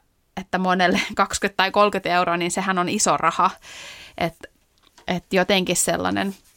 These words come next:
sellainen, ää, ja mitä i-, itsekin ajattelee, on se, että kaikkea ei voi mitata rahassa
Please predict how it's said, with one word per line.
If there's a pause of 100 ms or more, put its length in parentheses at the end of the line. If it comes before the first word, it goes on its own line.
(880)
sellainen, (160)
ää, (1800)
ja
mitä
i-,
itsekin
ajattelee,
on
se,
että
kaikkea
ei
voi
mitata
rahassa